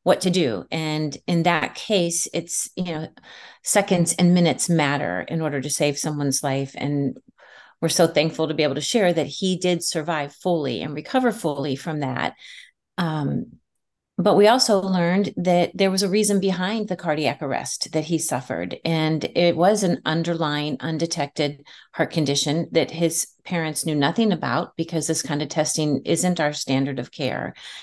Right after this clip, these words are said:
So he's a, um, one of many examples of kids, um, who could have been detected in this kind of a screening and not, you know, not experience the trauma. And he actually came out with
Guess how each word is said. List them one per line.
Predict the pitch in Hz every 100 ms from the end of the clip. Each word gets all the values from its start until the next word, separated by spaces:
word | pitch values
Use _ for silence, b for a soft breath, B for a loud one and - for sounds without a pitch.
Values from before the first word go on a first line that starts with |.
| B B
So | - 175
he's | 180 180
a, | 175 156 -
um, | 170 156 151 - _ _ _ _ _
one | 180 220 226
of | 185
many | 185 175 202 214
examples | 214 226 233 233 254 262 254 -
of | 208 -
kids, | - 202 233 262 - - -
um, | 175 165 156 165 B B B
who | 214 214
could | 220 208
have | 180 196 180
been | 185 180
detected | 175 - 185 - 175 151 143 - - _ -
in | 190 185
this | 170 -
kind | - 160
of | 156
a | 151
screening | - - 165 147 _ - 165 160 147 151 165 B B B B B B _ _ -
and | 160 151 147 - - - -
not, | 170 160 -
you | 180
know, | 160 -
not | 185 175
experience | - - 165 151 139 -
the | 160
trauma. | - 160 156 143 - -
And | 170
he | 190 180
actually | 247 185 170
came | 185 175
out | 170 170 -
with | 165 165